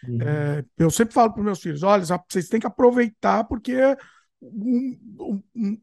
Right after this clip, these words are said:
Speaker 2: é um milhão de vezes melhor que o meu, eu não aprendi nada até hoje na escola. Todo o tempo que eu tava na escola, eu não aprendi nada." Talvez se tivesse relacionado a isso, poderia tá. Mas assim, eu não aprendi nada.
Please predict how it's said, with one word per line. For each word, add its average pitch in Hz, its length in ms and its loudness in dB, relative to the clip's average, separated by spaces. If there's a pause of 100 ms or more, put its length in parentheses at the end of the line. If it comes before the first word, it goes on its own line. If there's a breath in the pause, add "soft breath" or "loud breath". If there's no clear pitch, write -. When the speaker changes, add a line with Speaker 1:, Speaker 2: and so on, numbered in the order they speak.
Speaker 2:
é 220 80 -4
um 233 400 0
milhão 285 320 6
de 277 80 0
vezes 254 180 2
melhor 226 300 0
que 269 80 -10
o 240 40 -4
meu, 208 380 0
eu 254 60 0
não 240 100 0
aprendi 240 380 -4
nada 226 420 -8
até 208 180 -8
hoje 202 320 0
na 208 120 -2
escola. 214 400 2 (520 loud breath)
Todo 339 240 4
o 277 40 2
tempo 262 180 0
que - 60 -2
eu 226 40 -4
tava 233 120 2
na 220 80 2
escola, 226 180 -2
eu 233 40 4
não 240 60 2
aprendi 233 260 0
nada." 208 220 0 (380 soft breath)
Talvez 214 340 6
se - 40 -10
tivesse 202 240 -2
relacionado 180 480 -2
a 220 60 4
isso, 247 300 -2
poderia 180 360 2
tá. 190 260 -4 (480)
Mas 147 240 -8
assim, 151 260 -10 (140)
eu 202 100 0
não - 80 4
aprendi 302 280 2
nada. 226 440 0